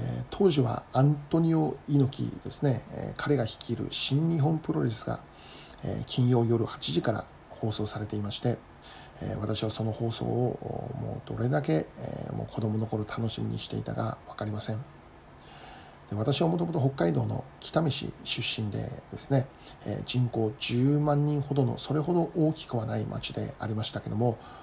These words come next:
お、でも私が子供の頃はですね、えー、一年に一度必ずこのプロレスの、その新日、新日本プロレスの大会が、あ、北見で開催されていたんですね。で、もちろん私は毎回必ず見に行って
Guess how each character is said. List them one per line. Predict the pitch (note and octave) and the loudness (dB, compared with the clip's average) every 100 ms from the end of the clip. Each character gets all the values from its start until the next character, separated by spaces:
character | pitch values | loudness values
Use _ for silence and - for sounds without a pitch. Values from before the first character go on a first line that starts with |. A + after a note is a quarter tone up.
| - - | -18 -8
お、 | G2 G2 A2 | -6 -4 2
で | D#3 | 4
も | E3 | 4
私 | C3 C3 | 4 0
が | C#3 C#3 | -2 -4
子 | - | 4
供 | C3+ D3 | 4 4
の | D3 | 2
頃 | - | 0
は | B2+ | 0
で | - | -2
す | - A#2+ | -4 -2
ね、 | A2 - - - - | -2 -4 -20 -16 -8
え | - - | -6 -4
ー、 | A#2+ | -4
一 | - D3 | 0 2
年 | D3 | 2
に | A#2+ | 2
一 | A#2+ - | -2 -4
度 | A2 | -4
必 | - A#2+ C#3+ | -4 0 2
ず | D3 E3+ C3+ - - - - | 4 4 4 0 -16 -18 -14
こ | - | -8
の | A2 A2+ | -6 -6
プ | - | -2
ロ | A2+ | 0
レ | A2 | 2
ス | G#2+ | 0
の、 | A2+ G#2+ | 0 -2
そ | - G#2 | -4 -4
の | |
新 | G#2 - A2 | -2 0 0
日、 | A2 - A2+ A2 - | 0 -4 -4 -6 -6
新 | - A#2 | -2 0
日 | A2 | 0
本 | A2 | 0
プ | G#2 | 0
ロ | A2 | -2
レ | |
ス | - | -4
の | G2+ | -6
大 | A2 | -4
会 | A2 A2 | -2 0
が、 | A#2+ A#2 - - - - | 0 0 -4 -18 -18 -10
あ、 | G#2+ - | -8 -6
北 | - - | -2 0
見 | A2+ | 0
で | A2+ | -2
開 | - A#2 | -4 -4
催 | A2+ G#2+ | -2 -2
さ | G#2 | -2
れ | G#2+ | -4
て | A2+ A2 - | -2 -4 -4
い | |
た | G#2+ G#2+ | -6 -4
ん | |
で | G#2 | -6
す | - | -2
ね。 | C3 A2 - - - - - - | 0 0 -4 -20 -20 -18 -16 -14
で、 | - | -4
も | A2 | 0
ち | A2 | 4
ろ | D#3+ | 6
ん | |
私 | B2 A2+ | 4 2
は | A#2+ | -2
毎 | A2 A2+ | 0 -2
回 | B2+ C#3+ | 4 4
必 | C3+ - A2+ A2+ | 2 -2 -2 -2
ず | G#2+ C#3 - | 0 0 0
見 | A#2 | 0
に | A2+ A2 | 2 0
行 | G#2 | -4
っ | |
て | - A2+ A2 | -8 -4 -4